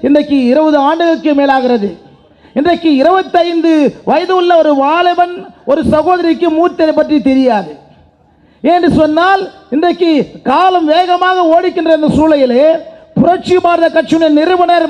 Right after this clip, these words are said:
மாவீரர் தியாக செம்மல் டாக்டர் பூவை மூர்த்தி அவர்களுடைய கொள்கை விளக்க பொது கூட்டம் இது.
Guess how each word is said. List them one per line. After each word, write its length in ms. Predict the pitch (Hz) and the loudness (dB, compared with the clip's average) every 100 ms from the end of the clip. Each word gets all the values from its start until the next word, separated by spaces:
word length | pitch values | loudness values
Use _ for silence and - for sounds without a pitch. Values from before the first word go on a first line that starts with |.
| 294 | 0
மாவீரர் 540 | 330 359 349 339 320 302 | 0 0 0 0 -2 0
தியாக 320 | 339 359 349 330 | -2 0 -2 -2
செம்மல் 340 | 339 359 349 285 - - | -2 -2 -2 -4 -4 -2
டாக்டர் 360 | 330 - 349 196 | -2 0 -2 0
பூவை 320 | 339 370 370 349 302 | 2 2 2 0 0
மூர்த்தி 260 | 370 370 349 | -2 0 0
அவர்களுடைய 340 | 349 349 339 330 311 - - - | 0 0 2 2 0 -2 -6 0
கொள்கை 380 | 302 381 370 381 349 | 2 2 2 0 2
விளக்க 320 | 349 359 330 | 0 0 2
பொது 140 | 311 320 262 | 2 0 -2
கூட்டம் 280 | 285 277 262 | -2 0 0
இது. 120 | 233 | -2